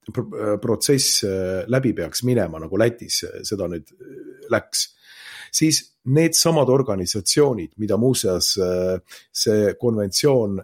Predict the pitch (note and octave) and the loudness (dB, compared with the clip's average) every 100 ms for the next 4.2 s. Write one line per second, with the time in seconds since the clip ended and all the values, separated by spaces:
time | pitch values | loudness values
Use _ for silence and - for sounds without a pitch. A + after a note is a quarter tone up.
0 | - C#3 C3 F#2+ F2+ F2+ _ G2 G2 F2+ | -2 -2 0 -2 -2 -6 _ -4 -4 -4
1 | A#2 C#3+ B2+ F#2 - F#2+ - F#2 - D#3 | 0 2 2 -2 -2 -4 -4 -6 2 2
2 | A2+ - - D2 C3 _ - - _ G#2 | 2 -2 -16 -16 -16 _ -20 -20 _ -2
3 | - G#2+ G2 F#2+ F2+ - - D3 C#3 G#2 | 0 0 0 -2 -4 -4 0 4 4 4
4 | F2 | 0